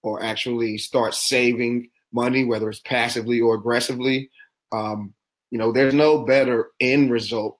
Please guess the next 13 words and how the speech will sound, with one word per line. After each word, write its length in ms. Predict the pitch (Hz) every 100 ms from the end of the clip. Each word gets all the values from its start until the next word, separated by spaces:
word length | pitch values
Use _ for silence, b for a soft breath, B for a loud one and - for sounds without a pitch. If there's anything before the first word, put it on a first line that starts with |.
| -
to 240 | 127 117
applying 880 | 110 - 123 123 127 139 127 110 107
those 640 | 113 113 107 107 - - b b b b _
ideas 880 | 117 117 113 135 156 98 101 - - _ _ _
than 300 | 120 117 110 110
to 240 | 131 117
investing 520 | 113 110 117 - 113
in 120 | 117 120
real 180 | 151
estate 360 | 156 - 95 - _ _ _
and 140 | 110 107
home 200 | 123 123
ownership. 420 | 151 107 -